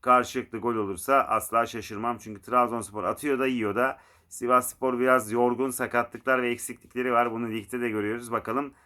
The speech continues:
neler yapabilecek. Ve son maçımız gene güzel geçmeye aday bir Gal-, Galatasaray Atakaş Hatayspor. Bir pazartesi gecesi bence güzel.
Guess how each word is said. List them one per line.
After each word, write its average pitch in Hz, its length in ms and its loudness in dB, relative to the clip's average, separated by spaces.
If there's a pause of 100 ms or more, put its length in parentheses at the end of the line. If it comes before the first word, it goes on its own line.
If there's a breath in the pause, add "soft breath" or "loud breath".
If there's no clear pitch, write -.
(100)
neler 120 260 2
yapabilecek. 117 680 -2
Ve 127 80 -2
son 143 240 0
maçımız 123 600 -4 (240 soft breath)
gene 135 220 0
güzel 127 340 4
geçmeye 117 400 -2
aday 120 300 0
bir 127 220 -4
Gal-, 123 340 2
Galatasaray 123 680 0
Atakaş 123 540 -2
Hatayspor. 123 800 -2
Bir 127 140 -2
pazartesi 110 640 -2
gecesi 104 400 -6
bence 110 260 -2
güzel. 110 380 0